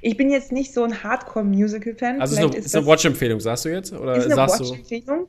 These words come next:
Speaker 1: Nee, nee,
Speaker 2: Ja.
Speaker 1: ich bin da schon tatsächlich,
Speaker 2: Okay.
Speaker 1: ähm, bei acht von zehn Punkten, interessanterweise.
Speaker 2: Uhu,
Speaker 1: Weil der,
Speaker 2: Spoiler.
Speaker 1: ähm,
Speaker 2: <laughs>
Speaker 1: der Film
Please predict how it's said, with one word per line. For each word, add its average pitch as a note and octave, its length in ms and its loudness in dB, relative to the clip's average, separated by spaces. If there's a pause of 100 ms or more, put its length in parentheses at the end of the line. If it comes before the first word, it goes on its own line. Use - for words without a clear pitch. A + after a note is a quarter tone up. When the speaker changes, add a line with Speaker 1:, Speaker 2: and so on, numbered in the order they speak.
(120)
Speaker 1:
Nee, A3 120 -4
nee, D#4+ 80 0
Speaker 2:
Ja. E4 40 2
Speaker 1:
ich G3+ 100 -2
bin G#3 140 4
da C4+ 120 4
schon C4+ 160 -4
tatsächlich, B3+ 480 -2
Speaker 2:
Okay. - 160 -12
Speaker 1:
ähm, G#3+ 460 -2
bei A3 120 -4
acht - 220 -8
von G3 140 0
zehn F#3 220 -4
Punkten, F4 300 -2
interessanterweise. D#3+ 920 -4 (120)
Speaker 2:
Uhu, C#3 400 -2
Speaker 1:
Weil G3+ 320 4
der, G3+ 380 0
Speaker 2:
Spoiler. F#3 340 -2
Speaker 1:
ähm, F#3 300 -6 (360)
Speaker 2:
<laughs> - 320 -20
Speaker 1:
der F#3+ 100 -2
Film A3 480 -2